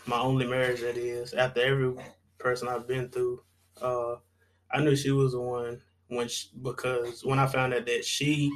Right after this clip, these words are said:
didn't keep making the same dumbass mistakes that all the other ones made, when I saw that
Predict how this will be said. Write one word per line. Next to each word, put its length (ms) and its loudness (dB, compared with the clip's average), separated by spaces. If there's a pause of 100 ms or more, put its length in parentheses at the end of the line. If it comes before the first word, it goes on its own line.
(600)
didn't 500 4 (380)
keep 240 0
making 320 0
the 80 -2
same 400 -6
dumbass 460 -4
mistakes 420 -4
that 100 -4
all 120 -4
the 80 -6
other 240 -2
ones 200 -10
made, 380 -6 (540)
when 160 -4
I 80 0
saw 260 6
that 240 4